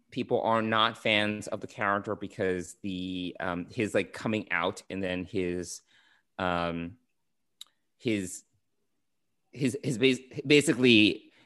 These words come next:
h-, the process in which he comes and ex-, and comes to terms with his own gender identity, but then also, um, sh-,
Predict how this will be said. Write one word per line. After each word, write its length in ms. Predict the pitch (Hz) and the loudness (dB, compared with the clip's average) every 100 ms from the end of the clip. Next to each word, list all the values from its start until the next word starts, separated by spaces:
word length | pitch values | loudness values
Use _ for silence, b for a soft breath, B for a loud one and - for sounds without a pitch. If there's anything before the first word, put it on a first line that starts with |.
| - | -14
h-, 100 | 156 | -6
the 100 | - | -2
process 500 | - 139 117 120 117 - | 0 4 4 4 -2 -4
in 180 | 104 | -6
which 280 | 98 107 101 - - | 0 0 0 -10 -8
he 420 | 98 95 90 - _ _ | -4 -4 -6 -10 _ _
comes 680 | - - 107 104 104 101 98 101 | -12 2 4 4 2 -2 -4 -4
and 120 | 98 | -4
ex-, 140 | 90 _ _ | -6 _ _
and 380 | 101 95 90 87 _ _ _ - | -4 -2 -4 -8 _ _ _ -2
comes 240 | 156 139 | 2 2
to 60 | 123 | 2
terms 460 | - 123 113 107 | 0 2 4 2
with 280 | 104 98 95 | 4 4 4
his 460 | - - 110 98 - | -6 -4 -2 -2 -2
own 180 | 101 101 | -2 0
gender 240 | 98 95 | 0 0
identity, 480 | 92 95 95 95 98 | 0 0 -2 -2 -2
but 160 | 98 95 | -4 -2
then 120 | 90 | -2
also, 640 | 82 90 - 95 92 87 - b b b b 95 | -2 -4 0 2 2 0 -4 b b b b -2
um, 420 | 92 85 85 85 | 0 0 -2 -6
sh-, 240 | - - | -8 -10